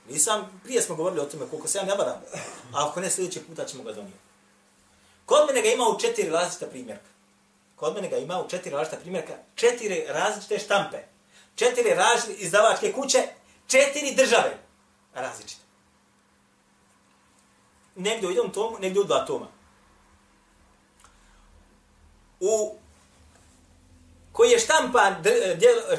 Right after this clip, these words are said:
djelo što je štampano u Libanu i djelo koje je štampano u Egiptu.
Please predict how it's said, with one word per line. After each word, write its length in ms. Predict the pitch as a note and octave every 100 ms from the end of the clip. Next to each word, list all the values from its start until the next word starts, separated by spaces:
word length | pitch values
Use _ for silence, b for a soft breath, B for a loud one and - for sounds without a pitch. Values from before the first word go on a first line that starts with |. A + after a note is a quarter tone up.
| - -
djelo 260 | E3 B3 A#3
što 120 | G3+
je 60 |
štampano 540 | - A#3+ - F3+ F3+ F#3+
u 60 | E3
Libanu 640 | D#3+ E3 F3+ A3+ C4+ - - _ _ _ _ _ _ _ _ _ _
i 100 | F3
djelo 380 | F3+ A3+ B3+ A#3
koje 100 | A3+
je 40 | G#3
štampano 500 | B3+ - - A3+ A3
u 40 |
Egiptu. 380 | A3+ G3 -